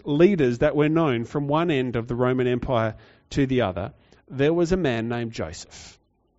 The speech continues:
Now, Joseph and his pregnant fiancée walked from Nazareth up in the north of Israel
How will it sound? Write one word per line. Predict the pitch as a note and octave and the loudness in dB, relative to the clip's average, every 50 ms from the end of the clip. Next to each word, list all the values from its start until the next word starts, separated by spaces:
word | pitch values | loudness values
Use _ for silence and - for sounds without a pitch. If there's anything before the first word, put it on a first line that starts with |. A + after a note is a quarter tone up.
| A5+ _ _ _ _ _ _ _ _ _ _ _ _ _ _ _ - | _ _ _ _ _ _ _ _ _ _ _ _ _ _ _ _ -4
Now, | B2+ C3 | -2 2
Joseph | C3 F3 G3+ A3 G#3+ - A#3 G3+ - - - | 6 8 8 8 6 4 0 0 0 -2 -2
and | D3+ D#3 D3+ | 0 0 2
his | D3+ C#3+ - | 0 0 0
pregnant | - - F3+ F#3+ G3 G3 A3+ A#3 G3 | 0 4 4 4 4 4 0 -2 -2
fiancée | - - A3 G#3 F3 C3 A2 A2 - - A#2 G#2+ A2 A#2 | -4 -2 0 2 2 2 0 -4 -4 -4 -2 -2 0 -2
walked | B2 B2+ C3+ D#3 F3+ G3 F#3 - - | 0 2 6 6 6 6 6 2 -8
from | - - C#3 B2 A#2+ A2+ A#2 B2 | -10 -4 -2 -2 -2 -2 0 0
Nazareth | D3+ F3 F#3+ F3 E3+ F3+ G3 A3+ A3+ - - - - - - - - | 2 2 4 4 4 4 4 4 2 -2 -8 -18 -20 -20 -20 -10 -4
up | - B2+ - - | -4 -2 0 0
in | C3+ | 0
the | A#2+ A2+ | 0 0
north | A#2 B2+ D3 F#3 G#3 G#3+ G3+ - | 2 6 8 8 8 8 6 2
of | G3+ F#3+ | 2 2
Israel | G3+ F#3+ E3 F#3+ F#3+ F#3+ F#3+ G3 F#3+ | 2 2 2 2 4 4 4 2 0